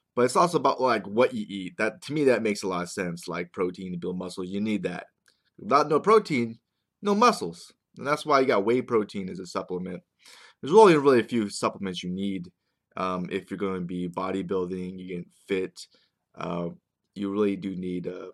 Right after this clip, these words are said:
I think, whey protein. Uh, this is another one I'm, I'm kinda thinking of. I can't,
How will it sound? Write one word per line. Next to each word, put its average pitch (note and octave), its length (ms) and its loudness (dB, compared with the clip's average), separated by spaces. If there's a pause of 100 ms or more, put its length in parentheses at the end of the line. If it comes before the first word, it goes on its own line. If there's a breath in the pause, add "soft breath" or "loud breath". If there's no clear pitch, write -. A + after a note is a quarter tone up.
I E2+ 100 -10
think, F2 280 -12
whey F2+ 240 -6
protein. F2+ 720 -10 (180)
Uh, F2 440 -8 (1800)
this A#2 120 -16
is A2 60 -10
another G2+ 200 -2
one F#2 100 -4
I'm, E2+ 180 -10
I'm F2 80 -12
kinda F2 280 -10
thinking E2+ 220 -14
of. E2 120 -16
I E2+ 60 -14
can't, F2 240 -10